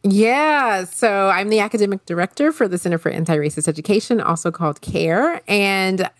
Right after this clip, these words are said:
we had a chance to talk about some work that we're doing with one of my favorite humans on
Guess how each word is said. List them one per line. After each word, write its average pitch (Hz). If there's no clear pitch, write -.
we 214
had 233
a 202
chance 202
to 202
talk 202
about 202
some 170
work 180
that 160
we're 156
doing 151
with 165
one 160
of 156
my 151
favorite 170
humans 151
on 147